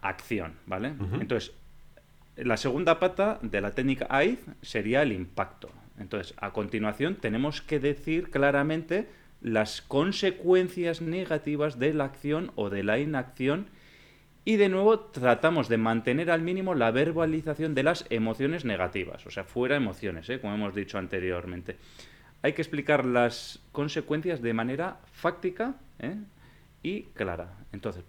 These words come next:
Speaker 1: lo que hemos dicho antes, ¿eh? El ejemplo que hemos puesto antes. Acción, llegaste veinte minutos tarde a la reunión y no explicaste tu retraso.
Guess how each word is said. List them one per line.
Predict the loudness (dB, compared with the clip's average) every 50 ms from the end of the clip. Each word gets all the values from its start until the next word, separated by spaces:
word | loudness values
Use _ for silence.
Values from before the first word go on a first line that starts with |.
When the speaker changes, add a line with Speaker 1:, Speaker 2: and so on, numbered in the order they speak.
| -18 -20 -20 -20 -20 -20 -20 -14 -6
Speaker 1:
lo | -4 -2 2
que | 2
hemos | 4 4 4 2
dicho | 0 -2 -2 -6 -8
antes, | -8 -6 -8 -6 -2 -2
¿eh? | 0
El | 0
ejemplo | 0 0 0 0 0 0
que | 0 0
hemos | 0 0
puesto | 0 -2 -4 -2 -4
antes. | -6 -6 -6 -2
Acción, | -2 -2 0 4 2 2 2 2 -4 -8 -4
llegaste | -2 0 2 2 0 0 0 -2 -2
veinte | -2 -2 -2 -2 -2
minutos | -2 0 -2 0 -2 -2 0
tarde | 0 0 2 2
a | 2
la | 2 2 2
reunión | 2 0 0 0 -2 -2 -4 -6 -6
y | -2 0
no | 0 0
explicaste | 0 -2 -4 -6 -4 -4 -4 -4 -6 -10
tu | -8 -8
retraso. | -10 -10 -10 -10 -12 -12 -14 -16 -18